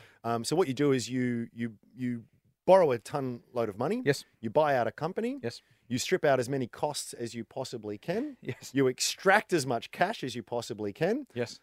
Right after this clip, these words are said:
Speaker 1: You put a bit of lipstick on that pig,
Speaker 2: <laughs>
Speaker 1: and then you float it off to the market to a willing public who's happy to buy it and, and take the story. And so you, you end up walking away with a squillion dollars.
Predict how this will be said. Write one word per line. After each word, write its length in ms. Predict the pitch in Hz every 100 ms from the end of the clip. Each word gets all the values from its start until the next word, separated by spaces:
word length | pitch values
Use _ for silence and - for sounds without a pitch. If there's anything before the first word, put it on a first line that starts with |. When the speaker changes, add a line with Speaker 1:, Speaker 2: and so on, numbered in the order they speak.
| _
Speaker 1:
You 80 | 131
put 120 | 202
a 40 | 175
bit 100 | 147
of 80 | 123
lipstick 400 | 190 - 165 135
on 140 | 131
that 180 | 110 -
pig, 240 | 170 233 -
Speaker 2:
<laughs> 540 | - - 156 - - 139
Speaker 1:
and 180 | 147
then 160 | 151 151
you 160 | 147 143
float 360 | - 147 190
it 80 | 180
off 180 | 160 -
to 100 | 165
the 80 | 131
market 480 | 135 156 - 123 113
to 100 | 139
a 60 |
willing 260 | 143 208 165
public 380 | 147 127 131 135
who's 140 | 123
happy 260 | 139 127 120
to 80 | 104
buy 300 | 120 120 120
it 100 | 113
and, 120 | 113
and 160 | 113
take 200 | 113 120 -
the 60 |
story. 380 | - 120 113 113
And 100 | 107
so 80 | 127
you, 300 | 120 170 151
you 180 | 151 160
end 180 | 139 127
up 180 | 117 -
walking 340 | 123 - 120
away 380 | 107 110 110 110
with 320 | 104 107 -
a 60 | 95
squillion 480 | - 165 151 113 101
dollars. 400 | 123 190 -